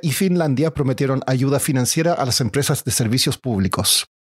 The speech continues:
En el Reino Unido se espera que Liz Truss sea nombrada hoy como la primera ministra del Reino Unido. Truss enfrenta un panorama económico sombrío con alta inflación, recesión y una reducción récord de los niveles de vida impulsada por los precios de la energía.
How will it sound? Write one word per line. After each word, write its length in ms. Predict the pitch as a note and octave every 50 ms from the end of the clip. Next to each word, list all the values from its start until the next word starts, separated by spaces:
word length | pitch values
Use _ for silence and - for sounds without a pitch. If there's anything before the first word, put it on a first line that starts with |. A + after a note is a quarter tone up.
| _ _ _ _ _ -
En 100 | C#3 C3+
el 100 | C3+ B2+
Reino 240 | C#3 C#3 C#3+ C#3 C3+
Unido 280 | C#3 D3+ E3 D#3+ F#3
se 120 | F3 - C#3+
espera 260 | - - - D3 D3
que 140 | - C#3 B2
Liz 420 | A2 B2 C3+ D#3 F3 D#3+ - -
Truss 300 | - - F3+ D3+ D3 C3+
sea 420 | - - - - - F3 E3+ F3+ F3+
nombrada 480 | F3 E3 D#3 C#3+ D3+ D3 D3 C#3 C#3 -
hoy 240 | - D#3 F3+ F#3+ F#3+
como 200 | - - C#3 C#3+
la 140 | C#3 C#3 A#2+
primera 300 | A#2 B2 A#2+ C#3+ C#3 C#3
ministra 360 | C#3 C#3 C#3+ - - - D#3
del 140 | C#3 C3 A#2+
Reino 260 | A2 C3 C3 C3 C3+
Unido. 340 | C#3+ D#3+ F#3 F3 C3+ A2 - - _ _ _ - - - - -
Truss 380 | - - G#3 A#3 A3 - - - -
enfrenta 500 | E3 D#3 - - E3+ E3+ E3+ - - E3
un 160 | E3+ D#3+ D#3+
panorama 400 | - D3+ D3+ D3 C#3 C#3+ C#3 C#3+
económico 460 | C#3 - C#3 C3+ C3 C#3 C3+ - C#3
sombrío 560 | B2 - - B2+ B2 A#2 B2+ D3 D#3 E3 E3+ D#3+
con 160 | D3 C3 - -
alta 220 | C3 C#3 C3 -
inflación, 500 | C#3 - - A#2+ - - E3 F3+ G3 G3+ -
recesión 540 | - - D3 - - - - - E3+ F#3 F#3+
y 80 | - D3
una 160 | C#3+ C#3+ C3+
reducción 640 | B2 C3+ C3+ A2 A#2 G2 - - - F3 F#3 F#3+ -
récord 480 | - A#2+ - F3+ F#3+ - - C#3+ C3 B2
de 100 | C3 B2+
los 200 | B2+ B2 - C#3+
niveles 260 | C3+ C#3 C3+ A2 -
de 80 | C#3+
vida 360 | B2 C3+ F3+ F3 C3 C3 C#3+ - - - - - - -
impulsada 600 | F3+ D3+ D#3+ E3 D3+ - - E3 D#3+ E3 C#3+ -
por 100 | D3+ C3+
los 140 | C3 -
precios 340 | - - D3 C3+ - C#3 -
de 80 | - C#3
la 80 | C3
energía. 540 | C3 B2 A#2+ - - - A#2 G#2 E2+ E2 -